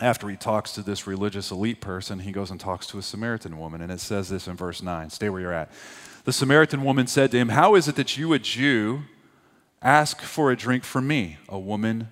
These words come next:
of Samaria?" And then it says, "For the Jews have no dealings with Samaritans." Yeah,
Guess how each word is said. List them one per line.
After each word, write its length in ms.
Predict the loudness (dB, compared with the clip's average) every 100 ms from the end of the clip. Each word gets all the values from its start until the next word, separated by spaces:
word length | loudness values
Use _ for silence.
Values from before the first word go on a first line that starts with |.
| -10
of 140 | -10
Samaria?" 680 | -6 -4 0 0 -2 -6 -12 _ _ _ _
And 80 | -10
then 80 | -8
it 80 | -8
says, 180 | -8
"For 160 | -8 -10
the 120 | -10
Jews 580 | -10 -6 -4 -4 -8 -6
have 300 | -4 -4 -8 _ _
no 320 | -10 -4 -4
dealings 840 | -2 -4 -2 -4 -4 -12 -16 -16 -16 _ _ _ _ _ _
with 140 | -8 -6
Samaritans." 760 | -6 -6 -6 -8 -14 -10 -12 -12 -20 -20 _
Yeah, 260 | 0 0